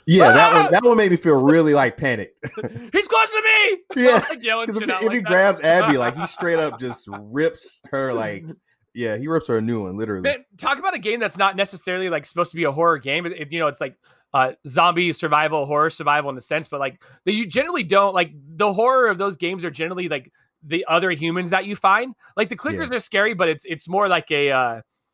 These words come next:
Speaker 2: you know, like an ode to, like, how scary humans can actually be. But, like, the
Speaker 1: Yeah.
Speaker 2: death scenes, like, all the different ways you can die, some of those scenes are so wild,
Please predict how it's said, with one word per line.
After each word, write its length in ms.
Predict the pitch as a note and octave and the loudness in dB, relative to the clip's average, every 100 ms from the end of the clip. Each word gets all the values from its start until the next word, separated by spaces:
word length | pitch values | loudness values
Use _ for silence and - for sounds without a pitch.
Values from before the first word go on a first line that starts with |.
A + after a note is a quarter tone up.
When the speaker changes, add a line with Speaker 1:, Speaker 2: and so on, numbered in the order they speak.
| _ - | _ -8
Speaker 2:
you 100 | D3+ | -2
know, 140 | E3 | -2
like 180 | D3 D#3 | -2 -4
an 80 | D3 | -2
ode 180 | D3 D#3+ | 0 0
to, 80 | D#3+ | -2
like, 120 | C3+ | -4
how 200 | A#2+ D#3+ | 0 -2
scary 320 | D3+ - D3+ C3+ | -2 -2 -4 -2
humans 260 | D3 D#3+ | -6 -8
can 100 | F3 | -4
actually 280 | F3 E3+ G3 | -4 -4 -6
be. 240 | F#3+ A#3 - F3 E3+ | -6 -10 -12 -20 -4
But, 100 | A#3 | 0
like, 200 | A#3 F#3+ G#3+ | 0 -2 -8
the 240 | G3+ G#3+ | -2 -2
Speaker 1:
Yeah. 120 | F3+ | -2
Speaker 2:
death 400 | - E3+ B3 - - _ _ - | 0 0 0 -6 -20 _ _ -18
scenes, 480 | - A3+ B3 C4 | -6 -4 -4 -6
like, 140 | F#3 D3+ | -6 -2
all 180 | E3+ G#3 | 0 0
the 80 | G#3+ | -2
different 340 | G3+ G#3 E3+ | -4 -6 -6
ways 340 | D3+ F3+ F#3 D#3+ | -4 -4 -6 -10
you 80 | |
can 160 | F3+ E3 | -12 -4
die, 360 | C#3 C#3 F#3+ A3 _ _ | 0 0 0 -6 _ _
some 180 | - A3 | -4 0
of 80 | C4+ | 0
those 160 | B3 | -2
scenes 240 | - G#3 F#3+ | -2 -6 -6
are 60 | |
so 340 | D#3 - F#3 F#3 | -6 0 2 4
wild, 460 | D3 D#3+ F#3+ G#3+ | 4 2 0 -6